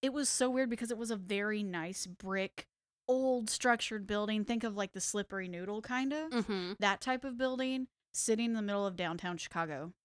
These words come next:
Speaker 1: like, in just the thick of it.
Speaker 2: Mm-hmm.
Speaker 1: It was so out of place, and she's like, "Oh, I just love it 'cause it feels so old and unique, but I walk outside and I'm right in downtown," and I'm like
Speaker 2: Honestly, that would be really cool, though, to be fair.
Speaker 1: But it felt weird, like it was the only residential building.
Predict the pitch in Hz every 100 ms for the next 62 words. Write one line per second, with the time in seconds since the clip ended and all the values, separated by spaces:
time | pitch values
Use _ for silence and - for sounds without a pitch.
0 | _ 208 190 180 - - 208 196 185 -
1 | 208 190 - 196 202 185 - - 208 -
2 | - 165 113 - - - 208 196 185 196
3 | 220 214 196 - - 208 202 196 190 180
4 | - 196 190 202 - 214 233 233 285 285
5 | 277 - 240 247 240 - 233 226 214 247
6 | 247 - 233 208 220 226 226 214 214 220
7 | - 214 214 214 214 220 - - 214 214
8 | 214 196 202 247 269 247 247 247 247 -
9 | 247 240 208 202 214 214 208 214 196 180
10 | 175 175 175 185 185 175 165 175 190 202
11 | 156 190 - 226 311 262 - 285 302 -
12 | 220 214 247 247 185 175 202 208 214 240
13 | 220 220 208 208 208 190 185 190 180 175
14 | 160 135